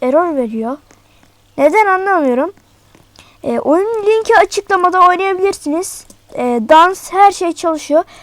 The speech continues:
E, radyomuz Game Pass'lidir. Bir Robux'luk. Yok. Aynen, bir Robux'luk.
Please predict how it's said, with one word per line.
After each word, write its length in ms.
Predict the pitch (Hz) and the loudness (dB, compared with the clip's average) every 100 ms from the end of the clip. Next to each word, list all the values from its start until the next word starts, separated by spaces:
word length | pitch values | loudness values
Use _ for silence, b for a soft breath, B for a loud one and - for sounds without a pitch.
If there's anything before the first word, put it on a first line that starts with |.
| B B - | B B -4
E, 240 | 247 240 | -2 2
radyomuz 680 | 320 427 427 440 480 466 294 | 4 6 4 2 2 0 0
Game 240 | 370 403 | -2 -2
Pass'lidir. 720 | 381 320 277 - 220 294 - - _ _ _ _ _ _ _ | 0 0 0 -6 -4 -4 -6 -14 _ _ _ _ _ _ _
Bir 200 | 330 349 | 0 2
Robux'luk. 800 | 294 226 226 - - 294 - - _ _ _ _ _ _ _ _ _ - | 2 0 -6 -12 -8 -8 -8 -20 _ _ _ _ _ _ _ _ _ -14
Yok. 280 | 220 - - _ _ _ _ _ | -14 -14 -20 _ _ _ _ _
Aynen, 360 | 269 240 220 262 | -4 -4 -4 -4
bir 200 | 370 330 | -2 0
Robux'luk. 540 | 262 233 - - | -2 -4 -14 -14